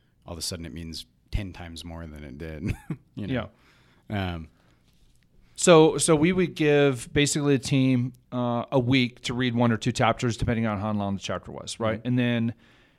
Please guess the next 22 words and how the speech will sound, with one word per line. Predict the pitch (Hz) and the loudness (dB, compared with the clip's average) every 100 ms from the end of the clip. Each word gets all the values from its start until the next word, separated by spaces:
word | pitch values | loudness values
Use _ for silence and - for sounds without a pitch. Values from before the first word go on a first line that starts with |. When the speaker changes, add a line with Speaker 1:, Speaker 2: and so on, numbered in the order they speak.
| _ | _
Speaker 2:
on | 123 123 120 120 | -2 2 2 2
Monday | 127 139 127 117 117 127 | 4 4 4 2 2 0
at, | 127 | -2
like, | 113 107 | -4 -4
four | 131 | -4
o'clock, | 123 - 110 110 - - _ _ _ _ _ | -2 0 0 -2 -6 -20 _ _ _ _ _
we | 131 123 | -6 -4
kinda | 143 127 113 | 0 2 2
try | 127 | 0
to | 117 | 0
wrap | 113 110 123 | 0 0 2
up. | 117 - | 0 0
We'd | 127 113 | -6 -4
sit | - 123 | -2 0
around | 123 123 | 2 0
the | 120 | -2
table, | - 107 107 135 - _ _ _ _ _ _ | -4 -4 -2 -6 -8 _ _ _ _ _ _
and | 123 120 117 117 113 113 113 113 104 - _ _ _ | -2 0 0 0 0 0 -2 -2 -6 -16 _ _ _
what | 123 113 - 123 123 123 | -12 -12 -12 -4 -4 -2
would | 117 | -4
go | 110 117 | 0 2
on | 113 110 | 2 0